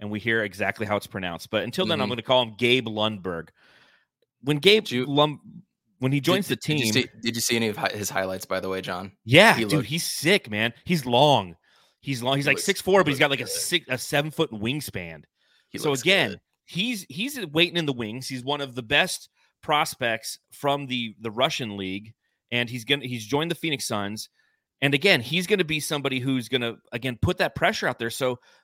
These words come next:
Speaker 1: Monty's like, "Hey, Elfrid, get out there, play a little bit, uh, and let's see what you got." And maybe that's gonna motivate Aaron Holiday play better.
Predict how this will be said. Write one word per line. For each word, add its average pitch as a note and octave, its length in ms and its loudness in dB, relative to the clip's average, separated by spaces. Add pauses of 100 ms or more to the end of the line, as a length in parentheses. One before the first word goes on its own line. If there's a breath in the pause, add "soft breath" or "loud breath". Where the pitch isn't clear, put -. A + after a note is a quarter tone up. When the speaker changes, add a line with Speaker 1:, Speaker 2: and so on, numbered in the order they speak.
Speaker 1:
Monty's E3 320 2
like, C3+ 160 2
"Hey, F3 180 2
Elfrid, B2+ 460 2 (180)
get C#3 180 4
out F3+ 220 2
there, F#3 180 -2
play D3+ 280 -2
a F3+ 40 -2
little D3+ 200 0
bit, A#2 320 0 (640)
uh, A2 520 0
and B2 460 -4
let's C3 180 -4
see E3+ 140 -2
what D#3 180 -2
you F3 120 -6
got." B2 320 4
And A#2+ 240 -6
maybe C3+ 200 0
that's C3+ 200 -2
gonna C3 120 -4
motivate A#2+ 600 2 (380)
Aaron B2 180 -2
Holiday C3+ 320 4
play D#3 200 -2
better. E3+ 400 -2